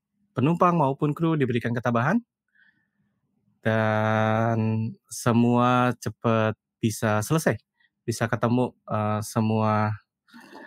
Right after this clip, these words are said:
eh, penumpang sama krunya, kan? Eh, teman-teman Search Marketers, di episode kali ini seperti biasa kalau teman-teman mau ikutan untuk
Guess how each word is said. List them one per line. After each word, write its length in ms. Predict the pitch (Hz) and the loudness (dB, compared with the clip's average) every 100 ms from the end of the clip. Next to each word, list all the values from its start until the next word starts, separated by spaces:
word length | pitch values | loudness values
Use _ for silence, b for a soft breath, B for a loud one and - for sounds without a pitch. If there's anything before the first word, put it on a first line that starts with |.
| B B | B B
eh, 220 | - 101 104 | -2 0 2
penumpang 400 | 117 113 117 113 | 2 2 2 0
sama 320 | 107 104 101 | 0 0 0
krunya, 320 | 139 143 113 - _ _ _ _ _ - | 0 0 -2 -6 _ _ _ _ _ -6
kan? 160 | 113 - _ b b b b b b b _ _ _ _ 127 | -6 -10 _ b b b b b b b _ _ _ _ 0
Eh, 240 | 123 131 135 | 4 4 4
teman-teman 240 | 185 226 | 4 4
Search 160 | 262 254 | 2 2
Marketers, 560 | 240 208 233 269 - - - | 0 2 0 0 -4 -14 -6
di 400 | 143 156 175 170 175 | 0 2 4 4 2
episode 320 | 175 180 185 | 0 0 2
kali 240 | 180 165 165 | 2 2 2
ini 80 | |
seperti 240 | 196 - 160 | 0 -2 -2
biasa 320 | 139 139 170 | 0 0 2
kalau 80 | 151 | 2
teman-teman 380 | 143 135 143 139 | 0 -2 -2 -2
mau 80 | 131 | -2
ikutan 400 | 127 135 127 123 | -2 -2 0 0
untuk 560 | 120 117 120 117 113 113 | 0 -2 0 0 0 -2